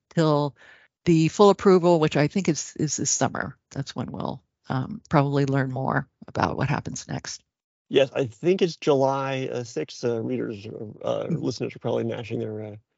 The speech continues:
Speaker 2: teeth that they're, uh, following this closer than, uh, than I am, but, uh, um,
Speaker 1: <laughs>
Speaker 2: that, that, that is the, the date that pops
Speaker 1: Yeah.
Speaker 2: into my mind, and I'm not even gonna check. I'm not gonna. I'm just gonna,
Speaker 1: <laughs>
Speaker 2: um, you know, express, express bold confidence in that. So,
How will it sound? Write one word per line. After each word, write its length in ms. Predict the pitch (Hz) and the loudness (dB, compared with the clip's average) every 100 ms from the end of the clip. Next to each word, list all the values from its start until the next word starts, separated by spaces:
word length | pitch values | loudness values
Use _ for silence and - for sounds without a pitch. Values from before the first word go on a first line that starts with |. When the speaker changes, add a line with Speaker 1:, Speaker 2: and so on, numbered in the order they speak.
| _ - | _ 2
Speaker 2:
teeth 160 | 127 | 2
that 100 | 113 | 2
they're, 260 | 113 113 107 | -4 -4 -4
uh, 120 | 107 101 _ _ _ | -8 -14 _ _ _
following 200 | 120 117 | -2 0
this 80 | 110 | -2
closer 320 | - 110 110 | 0 0 0
than, 240 | 110 101 | -2 -2
uh, 160 | 101 98 | -6 -6
than 120 | 104 | -6
I 180 | 107 104 | -4 -6
am, 140 | 101 | -8
but, 260 | - 101 110 | -8 -8 -4
uh, 140 | 101 104 _ - - _ | -6 -6 _ -20 -20 _
um, 220 | 107 101 | -6 -4
Speaker 1:
<laughs> 40 | 101 | -2
Speaker 2:
that, 200 | 110 104 | -2 2
that, 160 | 117 | 2
that 120 | 127 110 | 4 2
is 100 | 104 | -2
the, 160 | 107 - - | -8 -8 -2
the 80 | 120 | 4
date 180 | 127 | 4
that 120 | 123 120 | 4 4
pops 260 | 165 139 | 4 4
Speaker 1:
Yeah. 0 | |
Speaker 2:
into 120 | 123 110 | 2 -2
my 200 | 117 117 | -2 -4
mind, 240 | 117 117 | -4 -4
and 100 | 120 | 0
I'm 80 | 143 | 6
not 200 | 208 214 | 10 10
even 120 | 208 | 10
gonna 200 | 190 160 | 8 6
check. 260 | - - - | 2 0 0
I'm 80 | 135 | -6
not 160 | 143 139 | -4 -4
gonna. 160 | 139 | -4
I'm 100 | 135 | -4
just 160 | 131 120 | -6 -6
gonna, 180 | 127 120 | -6 0
Speaker 1:
<laughs> 460 | - - - - | -2 0 -6 4
Speaker 2:
um, 280 | 160 - 220 262 - 214 - | 6 8 10 8 6 2 0
you 340 | 175 165 143 | 2 2 2
know, 80 | 113 - - - - - | 0 -4 -12 -14 -12 -12
express, 420 | - 135 127 - | -6 -4 -2 -4
express 280 | 120 143 120 | -6 -4 -2
bold 300 | 143 139 127 | 0 0 0
confidence 400 | 131 117 113 - | -6 -6 -10 -12
in 80 | 104 | -14
that. 180 | - - - | -14 -18 -16
So, 380 | 110 110 110 | -16 -14 -18